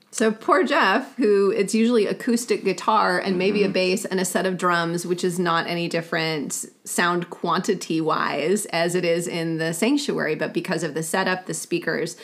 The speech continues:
Speaker 1: the mix, it feels oppressive
Speaker 2: It does.
Speaker 1: through no fault of his own. And so we're, we're looking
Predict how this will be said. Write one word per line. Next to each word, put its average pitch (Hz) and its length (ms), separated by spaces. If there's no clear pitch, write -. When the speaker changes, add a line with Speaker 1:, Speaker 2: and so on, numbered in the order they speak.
Speaker 1:
the 170 100
mix, - 640
it 170 220
feels 143 720
oppressive - 720
Speaker 2:
It 196 80
does. 85 240
Speaker 1:
through 247 260
no 240 260
fault 190 300
of 185 120
his 190 200
own. 190 260
And 175 180
so 170 460
we're, 180 480
we're 175 200
looking 170 360